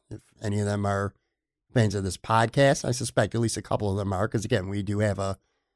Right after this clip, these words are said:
we had a childhood connection, and I know a lot of his buddies really well. I'm sure they're going through a lot of pain, so just wanted to offer my condolences. And again, just a little bit of advice, advice that I should do a better job of taking as well. And that's just don't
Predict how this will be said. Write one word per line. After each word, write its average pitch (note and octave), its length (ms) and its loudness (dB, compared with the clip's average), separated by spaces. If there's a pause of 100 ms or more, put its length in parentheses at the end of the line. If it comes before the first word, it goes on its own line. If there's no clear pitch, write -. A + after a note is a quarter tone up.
(200)
we C3 60 4
had A#2+ 80 6
a - 40 -2
childhood G#2 380 4
connection, G#2+ 360 -2
and B2+ 100 4
I G2+ 60 2
know G2 140 2
a - 20 2
lot G2+ 200 2
of F#2 60 -6
his F#2 140 -6
buddies G#2 400 -2 (840)
really C3+ 160 8
well. A#2+ 220 8
I'm G2+ 100 0
sure C3+ 180 4
they're B2 100 6
going A#2+ 200 6
through B2 80 4
a - 20 6
lot A#2+ 140 6
of A#2+ 80 0
pain, C3 280 6
so A#2 400 4 (640)
just A#2+ 260 2
wanted A#2+ 260 6
to A#2 60 4
offer G#2+ 520 2 (600)
my G#2 140 0
condolences. B2 580 4
And D3+ 100 6
again, D#3 300 6
just - 220 -8
a - 20 0
little F3+ 180 6
bit F#3+ 100 8
of F3 240 6 (460)
advice, C3+ 380 6
advice D3 280 6
that F3 120 6
I G3 120 8
should G3+ 180 6
do D#3+ 120 10
a C#3+ 40 8
better C3+ 200 8
job C3+ 280 6
of A2+ 100 0
taking C#3+ 280 4
as A2+ 160 2
well. C#3 240 6
And A#2 100 2
that's B2 320 -2 (800)
just D3 220 -4
don't F#3+ 240 8